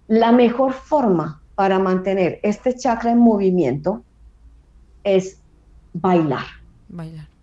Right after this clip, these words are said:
Speaker 1: Y si pueden reggaetón, bailen reggaetón.
Speaker 2: <laughs>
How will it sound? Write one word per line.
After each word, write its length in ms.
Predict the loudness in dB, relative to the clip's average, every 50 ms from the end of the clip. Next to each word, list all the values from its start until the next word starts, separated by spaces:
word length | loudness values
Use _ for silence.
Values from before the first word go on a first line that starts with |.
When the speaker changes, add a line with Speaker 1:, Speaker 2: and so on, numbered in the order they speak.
| _ _ _
Speaker 1:
Y 160 | 2 4 4
si 140 | 4 2 0
pueden 260 | 2 2 2 2 2
reggaetón, 460 | 2 0 0 0 -2 -2 -4 -4 -6 -8 -14 _
bailen 380 | -6 -2 2 2 4 4 2 0
reggaetón. 360 | -2 -6 -6 -8 -8 -12 -16 -20 -20 -20 -6 -2
Speaker 2:
<laughs> 600 | 0 2 2 0 0 -2 -4 -2 -2 -4 -4 -4